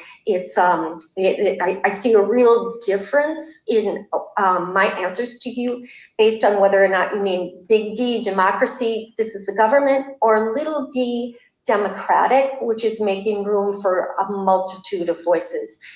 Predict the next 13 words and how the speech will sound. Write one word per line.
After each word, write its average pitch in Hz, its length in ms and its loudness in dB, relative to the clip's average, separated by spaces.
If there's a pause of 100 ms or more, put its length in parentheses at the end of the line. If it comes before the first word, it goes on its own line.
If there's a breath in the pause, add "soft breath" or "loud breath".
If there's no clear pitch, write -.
and 202 100 2
holding 185 320 2
them 165 160 0
all 151 280 2
in 147 100 -6
trust. - 640 -8 (520 loud breath)
That's 240 420 2
what 277 220 4 (120)
a - 260 -4 (180)
good 220 320 -2
public 254 460 0
library 254 420 2
does. 277 340 2